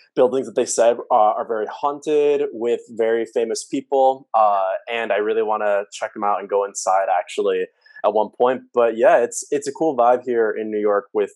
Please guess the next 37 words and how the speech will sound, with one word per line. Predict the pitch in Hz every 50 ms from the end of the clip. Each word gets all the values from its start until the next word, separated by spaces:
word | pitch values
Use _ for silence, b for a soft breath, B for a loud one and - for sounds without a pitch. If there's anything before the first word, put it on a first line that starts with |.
| _ _ -
just | 107 - - -
the | - 104
haunted | - - 95 95 95 - - 104 101 95 95 90 -
stuff. | - - - - - 85 85 - - - - - -
Everything's | 110 110 107 113 110 101
very | 104 101 101 101 104
old | - 92 92 98 98 - -
here, | 98 98 95 92 95 95 92 - -
um, | 101 95 95 95 98
and, | 95 92 92 92 - _ B B B B B B
you | B 139 127
know, | 120 107
with | 104 104 104 - -
the, | 101
uh, | 98 95 92 - 85 82 82 85 90 - _ _ -
with | 123 117 -
the | 120
trees | - - - - 123 117 120 120 120 123 123 120 117
and | 120 113
all | 113 117 113
that | 117 113
in | 107
the | 107
city | - - 107 101
too, | - - 113 104 107 117 -
it | -
gives | - 123 113 101 110
a | 98
good, | 107 107 101 95 - -
uh, | 92 87 85 87 - - _ _
vibe. | - 92 90 87 85 - -
But | 104 98 - -
what | 117
about | 113 113 107 110
you? | 110 104 101
How's | 107 101 101 98
your | 104 104 101 101 101